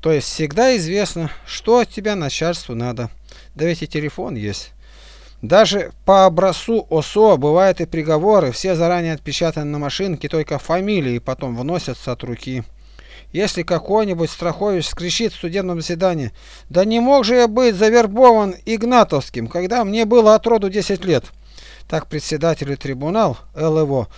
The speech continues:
только гаркнуть: "Не клевещите на советскую разведку!" Уже все давно решено. Всей группе Игнатовского в круговую расстрел. И только примешался в группу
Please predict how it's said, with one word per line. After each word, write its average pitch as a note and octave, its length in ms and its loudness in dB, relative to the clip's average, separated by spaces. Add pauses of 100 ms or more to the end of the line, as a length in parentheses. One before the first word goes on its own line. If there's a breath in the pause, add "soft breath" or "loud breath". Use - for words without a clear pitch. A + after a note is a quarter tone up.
(180 loud breath)
только F3 320 0
гаркнуть: C#3 500 0 (380 soft breath)
"Не C#3 140 -8
клевещите F#3+ 580 -2
на G#3+ 100 0
советскую G#3 560 2
разведку!" G#3 640 2 (800 soft breath)
Уже C#3 160 -2
все F3+ 240 0
давно D#3 240 -2
решено. C3 540 -4 (440 soft breath)
Всей E3 300 -4
группе G3 480 -4
Игнатовского D#3 920 -4 (360 soft breath)
в - 320 -20
круговую F#3 720 2
расстрел. C#3 520 -4 (840 soft breath)
И C#3+ 100 -6
только F3+ 420 0
примешался D3+ 720 -2
в C3+ 80 -6
группу D#3+ 460 -6